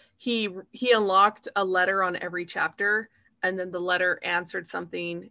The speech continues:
where you would get a U R L to get something free. So, like, you could do that in an email sequence where, like, you're actually rewarding people for reading your emails. Like, "All right,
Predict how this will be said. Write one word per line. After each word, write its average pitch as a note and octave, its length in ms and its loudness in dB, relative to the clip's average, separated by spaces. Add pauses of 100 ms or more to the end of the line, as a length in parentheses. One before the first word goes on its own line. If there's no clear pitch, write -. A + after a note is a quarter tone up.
where F3 300 -4
you F3 240 -6
would E3+ 260 -8
get E3+ 360 -4
a F3+ 60 -6
U F3 200 -6
R E3 200 0
L E3+ 220 -2
to E3+ 160 -12
get - 180 -6
something E3+ 320 -10
free. - 320 -10 (520)
So, C4 140 4
like, A#3+ 160 6
you D4+ 140 2
could - 160 2
do F3+ 120 -2
that G3+ 260 4
in C4 60 0
an F#3+ 100 -2
email F#3+ 420 -2
sequence G3+ 580 -4
where, G#3 200 -2
like, F3+ 260 0
you're F#3 140 -2
actually F#3 340 0
rewarding F#3 420 -6
people F3+ 240 -14
for F3+ 160 -12
reading F3 300 -8
your E3+ 120 -8
emails. F3+ 440 -4
Like, D#3+ 140 -6
"All F#3 100 0
right, F3 260 0